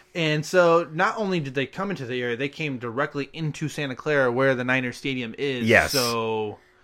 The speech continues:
Speaker 2: I guess that's, uh, maybe they m-, made a little leeway or something. I don't know.
Speaker 1: Yeah, I heard a lot of blocking about San Jose, but
Speaker 2: Yeah.
Speaker 1: I, but, which is also
Speaker 2: Yeah,
Speaker 1: kinda
Speaker 2: we'll
Speaker 1: weird.
Speaker 2: see.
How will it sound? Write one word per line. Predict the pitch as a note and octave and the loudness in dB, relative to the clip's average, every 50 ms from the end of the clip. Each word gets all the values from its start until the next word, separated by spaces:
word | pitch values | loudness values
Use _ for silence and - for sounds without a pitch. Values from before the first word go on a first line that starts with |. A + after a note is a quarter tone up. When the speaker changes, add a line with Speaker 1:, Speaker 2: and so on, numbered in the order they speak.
| - | 0
Speaker 2:
I | - G2+ B2+ | 2 4 4
guess | A#2 B2 B2 A#2+ - | 4 4 2 4 6
that's, | - C3+ A#2+ - - - - | 6 6 6 4 0 -4 -2
uh, | - A#2 | 0 0
maybe | A#2+ B2 B2 B2 B2+ | 2 2 2 2 4
they | A#2+ A#2+ A#2 | 4 4 4
m-, | A2+ A#2 A2 A2 | 4 4 2 0
made | A#2+ - - A#2 B2 B2+ B2+ | 0 0 2 2 4 4 4
a | |
little | B2 B2 A#2 A2+ A2+ | 6 4 4 4 4
leeway | A#2+ C3+ E3+ E3+ C3+ A2+ A2 A2 A2 | 2 2 2 4 6 6 8 8 6
or | G#2+ G2+ | 4 4
something. | - B2 C#3+ D3+ - - G#2 F#2+ | 4 2 2 2 0 -2 0 2
I | F#2 G2+ G#2+ G#2+ A2 A2 G#2+ | 2 4 4 4 4 2 2
don't | G2+ F#2 G#2+ G#2 G#2 F#2+ - | 0 2 2 2 2 2 0
know. | F2+ F#2 F2 D#2 D2 D#2+ - - _ - | -2 0 0 0 -2 -4 -8 -12 _ 2
Speaker 1:
Yeah, | F3+ G3 F#3+ E3 | 4 6 8 8
I | E3 | 8
heard | G3 B3 C4+ | 8 8 8
a | |
lot | B3 A3+ A#3+ | 8 8 6
of | A3 E3+ | 8 8
blocking | D#3+ F3 E3+ E3+ F3 - G3+ F#3 | 10 12 12 12 10 8 6 6
about | D3+ D#3+ C#3+ B2+ | 8 8 8 6
San | - - F3+ D#3+ D#3 | 4 2 2 4 6
Jose, | D#3 C#3+ B2+ A#2 C#3 C#3 C#3+ C#3+ C3 A2+ G#2+ G#2 G2+ - - _ _ _ _ _ _ | 6 4 4 4 4 4 6 6 4 2 0 -2 -8 -12 -18 _ _ _ _ _ _
but | - B2+ A#2 A2+ | 2 4 6 6
Speaker 2:
Yeah. | G#2 F2+ D#2+ | 8 6 6
Speaker 1:
I, | D#2 C#3 C3+ A2 - - - - - | 6 4 0 0 -2 -8 -16 -12 -6
but, | D3+ C#3 A#2 - | -4 -2 -2 0
which | C#3+ C3 | 0 0
is | C3+ A#2+ | 0 2
also | C#3 - C#3 F3+ | 2 2 2 0
Speaker 2:
Yeah, | G#3+ - | -2 0
Speaker 1:
kinda | C3 A#2 G#2 | 0 2 2
Speaker 2:
we'll | G2 | 2
Speaker 1:
weird. | G#2+ A2 G#2+ A2 | 2 4 4 4
Speaker 2:
see. | C3+ C3 C3+ | 2 2 -2